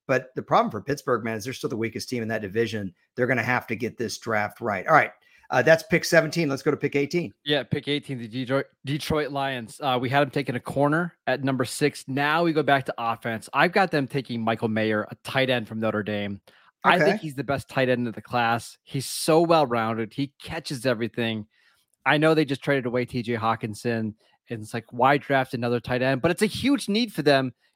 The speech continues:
Speaker 2: and he makes that offense just a, a little bit more explosive.
Speaker 1: Isn't that a little weird, though, that this team j-,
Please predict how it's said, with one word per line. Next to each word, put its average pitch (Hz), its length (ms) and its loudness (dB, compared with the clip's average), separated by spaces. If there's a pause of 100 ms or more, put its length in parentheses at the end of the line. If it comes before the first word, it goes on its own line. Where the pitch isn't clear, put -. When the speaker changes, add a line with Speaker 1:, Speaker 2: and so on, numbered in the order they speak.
Speaker 2:
and 151 80 6
he 160 60 6
makes 180 340 2
that 190 180 -2
offense 135 420 -4
just 139 200 -4
a, 147 160 4
a 147 80 4
little 190 400 6
bit 165 160 0
more 143 180 -2
explosive. - 720 -8 (960)
Speaker 1:
Isn't 320 200 4
that 302 160 6
a 311 60 0
little 269 280 4
weird, 226 340 4
though, 233 240 6
that 175 160 -2
this 202 200 2
team 220 420 0
j-, 190 300 2